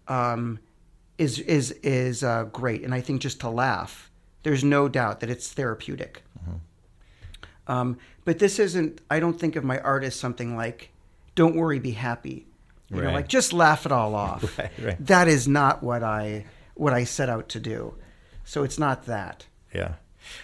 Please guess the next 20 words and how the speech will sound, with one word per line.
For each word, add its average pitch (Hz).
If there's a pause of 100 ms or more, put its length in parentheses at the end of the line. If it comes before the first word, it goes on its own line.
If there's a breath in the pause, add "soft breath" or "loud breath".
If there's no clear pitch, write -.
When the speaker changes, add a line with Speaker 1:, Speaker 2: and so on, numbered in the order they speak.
Speaker 2:
I 107
mean, 120
there's 135
this 107
whole, 107
the 92
Laughing 101
Retreat, 101
and 87
I 113
have 117
a, 90 (200)
this -
whole 87
collection 90
of 82
just -
laughter 87
C 85
Ds, 85